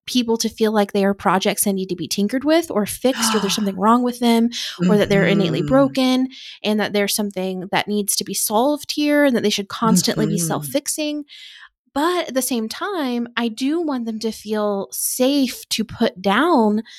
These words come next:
Speaker 1: their Enneagram type and to operate in different ways and to allow themselves kind of a wider range of experiences
Speaker 2: Mm-hmm.
Speaker 1: because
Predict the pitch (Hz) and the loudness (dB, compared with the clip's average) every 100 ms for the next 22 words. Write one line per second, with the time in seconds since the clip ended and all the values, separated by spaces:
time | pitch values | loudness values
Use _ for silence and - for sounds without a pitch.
0 | - _ - 220 - 202 202 190 185 190 | -20 _ 0 2 4 2 2 2 2 0
1 | 190 202 196 208 - 247 - 233 226 196 | 0 -2 -2 -4 -4 -4 2 6 6 4
2 | 208 202 196 - 190 294 311 208 190 - | 0 0 -2 -4 0 2 4 2 0 -2
3 | 233 - - - - - - 220 214 208 | -6 -8 -14 -20 -20 -16 0 2 2 0
4 | - 220 208 208 196 208 208 208 208 240 | -2 2 4 4 2 0 -2 -2 0 2
5 | 254 240 233 208 - 226 208 190 190 190 | 2 0 2 0 0 -2 0 0 -2 0
6 | 208 233 220 202 202 202 196 - - - | 2 4 2 2 2 2 0 -2 -4 -4
7 | 214 262 254 208 202 180 - 92 202 - | 0 4 4 4 0 -2 -2 -2 -4 -8
8 | - - _ - 151 233 - 233 214 196 | -14 -20 _ -14 -6 -4 0 2 2 0
9 | - | -4